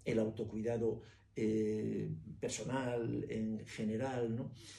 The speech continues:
Y una de las cosas también, claro, todo esto, decir, bueno, todo esto, mm, eh, el estudio,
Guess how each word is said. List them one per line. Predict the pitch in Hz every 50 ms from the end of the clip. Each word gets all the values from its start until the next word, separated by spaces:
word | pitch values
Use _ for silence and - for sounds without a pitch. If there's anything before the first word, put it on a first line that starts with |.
| - - - - - - - - -
Y | - 143 170
una | 220 226
de | 196
las | 160 143 -
cosas | - 170 160 160 151 151 -
también, | 156 143 151 202 -
claro, | 156 156 147
todo | 151 127 131
esto, | 131 - 123
decir, | 110 117 120
bueno, | 139 123 107
todo | 107 107 107
esto, | 113 110 - 127 127 127 127 127
mm, | 123 117 110 110 110 110 110 107
eh, | 110 107 104 104 104 104 101 101 98 98 101 104 104 - - - - - 104 107 104 101 101 101 -
el | 113 113
estudio, | 107 - - 156 143 113 110 -